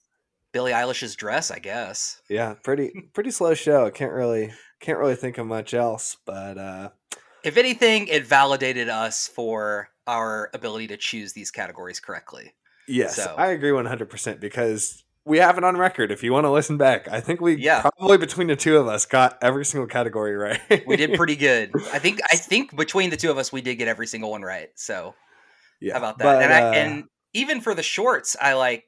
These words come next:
Speaker 1: kind of did some Hail Marys and happened to, you know, <laughs> get a
Speaker 2: Yeah.
Speaker 1: cou-, get all three of 'em right, but oh well.
Speaker 2: Yeah. But besides the obvious, we did think that the, uh, ceremony was pretty terrible and hope that it gets better.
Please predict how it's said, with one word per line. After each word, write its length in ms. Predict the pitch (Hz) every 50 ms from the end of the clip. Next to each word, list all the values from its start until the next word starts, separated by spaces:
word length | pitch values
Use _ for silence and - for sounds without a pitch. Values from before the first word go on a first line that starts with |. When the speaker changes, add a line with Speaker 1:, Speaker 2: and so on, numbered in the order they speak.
| _ -
Speaker 1:
kind 180 | 151 135 127
of 180 | 120 110 - _ _ _ - - - - _ _ _ _ _ _ _ _ _
did 240 | - 143 139 139 139
some 180 | - - 139 117
Hail 220 | 127 135 131 131
Marys 360 | 135 127 127 131 135 127 117 120
and 140 | 120 117 107
happened 360 | 120 127 120 - 127 117 117
to, 220 | 113 110 104 101 - _ _ _ _
you 140 | - 123 120
know, 200 | 104 92 95 95 - _ _ _ _ - - - - -
<laughs> 460 | - - - - - - _ _ -
get 120 | - 180 -
a 80 | 139
Speaker 2:
Yeah. 160 | 127 - - -
Speaker 1:
cou-, 40 | - - - - - _
get 140 | - 151 156
all 60 | 156 151
three 160 | 160 160 160
of 60 | 147
'em 120 | 131 110 107
right, 180 | 104 104 98 -
but 220 | 104 104 101 92 - _ _ _ _ _ _ _ _ _ _ _ _ _ _ _
oh 100 | - 113
well. 160 | 92 - - -
Speaker 2:
Yeah. 160 | - 107 - - - _ _ _ _ _ _
But 400 | - 131 127 120 - - _ 135
besides 460 | 135 143 - - 180 151 151 139 127
the 500 | 135 135 127 120 117 113 110 110 107 - - -
obvious, 540 | 113 113 113 107 113 107 107 104 - -
we 100 | 117 113
did 220 | 107 107 107 101 -
think 320 | - 117 107 104 98 -
that 300 | - 101 92 85 - -
the, 220 | 98 95 92 92 90
uh, 140 | 87 87
ceremony 480 | 87 - 98 90 90 92 87 85 82 82
was 440 | 82 82 82 78 78 - - - - _ -
pretty 180 | - 87 82
terrible 460 | 82 - 90 82 80 78 82 80 80 80
and 100 | 85 87
hope 160 | 92 82 -
that 120 | - 80 82
it 80 | 82
gets 180 | - 82 - -
better. 460 | - - 80 78 80 80 80 80